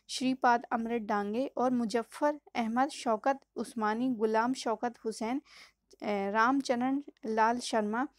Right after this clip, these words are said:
और सिंगार वेलु चेटियार पर कानपुर में मुकदमा चलाए गए। तो किन किन के ऊपर चलाए गए? एमएन रॉय, श्रीपाद आ-, अमृत डांगे, मुजफ्फर अहमद, शौकत उस्मानी, गुलाम शौक-, शौकत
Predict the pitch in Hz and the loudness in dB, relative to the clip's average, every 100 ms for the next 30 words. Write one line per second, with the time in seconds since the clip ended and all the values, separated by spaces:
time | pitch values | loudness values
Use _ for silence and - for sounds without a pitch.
0 | - - 226 254 - 247 233 214 226 247 | -20 -4 0 0 0 -2 0 2 2 2
1 | 226 208 226 311 _ - _ - 240 - | 2 2 -2 -4 _ -20 _ 2 2 2
2 | 220 214 247 - _ _ 254 285 262 226 | 2 4 4 0 _ _ 2 2 0 0
3 | 220 226 - - 277 320 254 262 240 220 | -2 -6 -6 -2 0 0 0 -2 -2 -2
4 | 226 262 254 208 196 190 196 - - - | -2 -2 0 0 0 0 -4 -6 -16 -6
5 | 277 294 262 285 269 302 277 262 330 - | -2 0 2 0 0 0 -2 -2 -2 0
6 | 262 247 262 - 233 233 233 220 240 269 | 2 4 2 0 -2 -2 -2 0 2 0
7 | - 240 240 - 240 240 - 226 226 220 | -2 -4 -4 0 0 0 -2 -2 -4 -8
8 | - - - 226 226 233 214 214 220 262 | -16 -10 -2 0 2 0 2 2 2 0
9 | 247 226 240 - 277 - 226 220 254 - | 0 0 -4 0 0 0 -2 0 0 -2
10 | - 220 262 247 190 - 226 208 220 277 | -2 0 0 -2 -4 -4 -2 0 0 0
11 | 262 226 _ 240 208 226 220 240 277 - | -2 -6 _ -10 -2 2 2 2 0 -4
12 | - 233 220 269 - - 233 269 | -4 -4 -4 -10 -8 -2 0 2